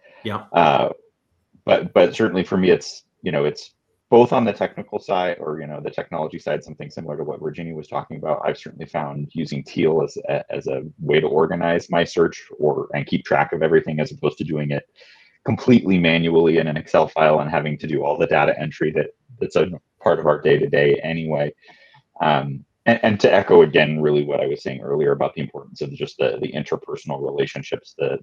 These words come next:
Speaker 2: the things that I've interviewed for during my search, um, have all been based on referrals and based on, you know, the reputation and, and the partnership that I provided, uh, in some of my previous roles. And I'm really grateful for my network and the people that I've worked with,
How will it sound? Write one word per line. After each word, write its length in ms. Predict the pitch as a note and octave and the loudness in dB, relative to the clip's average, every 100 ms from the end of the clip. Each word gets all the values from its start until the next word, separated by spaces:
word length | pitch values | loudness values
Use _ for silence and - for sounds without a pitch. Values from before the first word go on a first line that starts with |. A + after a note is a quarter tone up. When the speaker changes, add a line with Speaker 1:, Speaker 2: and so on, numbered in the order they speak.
| - | -8
Speaker 2:
the 80 | |
things 260 | - D2+ C#2+ | -8 -8 -6
that 100 | D2 | -4
I've 140 | C#2 | -2
interviewed 460 | - D#2+ D2 D2+ D2 | -4 -6 -6 -6 -10
for 180 | - - - | -14 -20 -10
during 300 | D2+ D#2 D#2+ | -8 -6 -4
my 140 | D#2+ | -6
search, 480 | - D#2 D#2+ - - - | -6 -8 -8 -10 -16 -10
um, 360 | D2 B1 B1+ - | -8 -8 -10 -6
have 120 | D2 | -4
all 180 | C2+ D2 | -4 -6
been 380 | - D#2 D#2 D#2 _ - | -2 -2 -2 -8 _ -4
based 240 | D2 D2 | -2 0
on 140 | D#2 C#2+ | 0 -2
referrals 560 | C#2 - C#2 C#2 C#2+ | -4 -6 -4 -4 -4
and 260 | C#2 B1+ C#2+ | -8 -8 -2
based 240 | - C#2 - | 0 0 -2
on, 260 | C2 C3+ - _ - - - - - | -4 -4 -10 _ -20 -20 -20 -20 -6
you 100 | D#2+ | -2
know, 60 | |
the 80 | D2 | 2
reputation 600 | C#2 E2+ - C#2+ - C#2+ | 2 2 0 0 0 -4
and, 180 | C#2 C2+ C#2+ | -6 -8 -10
and 280 | C2+ C#2 C2+ | -8 -8 -6
the 180 | B1+ B1+ - | -6 -4 -6
partnership 400 | - - - - | -6 -6 -8 -4
that 100 | - | 0
I 240 | C2 C2 - - | 2 0 -4 -6
provided, 720 | - D2 B1+ C2 C2+ C2+ - - - | 0 2 4 4 2 0 -14 -8 -4
uh, 140 | - - | -4 -4
in 200 | E2+ D#2+ | -2 -2
some 200 | F2 E2+ | -2 -2
of 60 | D2+ | -2
my 100 | D2 | -2
previous 360 | - D2+ D#2 D2 | 0 2 2 0
roles. 180 | C#2 | -8
And 140 | C#2+ C#2 | -8 -6
I'm 200 | B1 C2+ | -6 -4
really 260 | D2 C2 B1+ | 0 0 -2
grateful 360 | - - - A#1+ | -2 -2 -2 -4
for 140 | C#2 | -4
my 140 | C2 | -4
network 340 | C2 B1 C2 - | -4 -4 -6 -6
and 100 | C2 | -6
the 60 | C#2+ | -4
people 200 | - - | -4 -2
that 100 | C2 | -2
I've 100 | B1 | -2
worked 220 | B1+ - | -4 -4
with, 180 | C2 - | -2 -2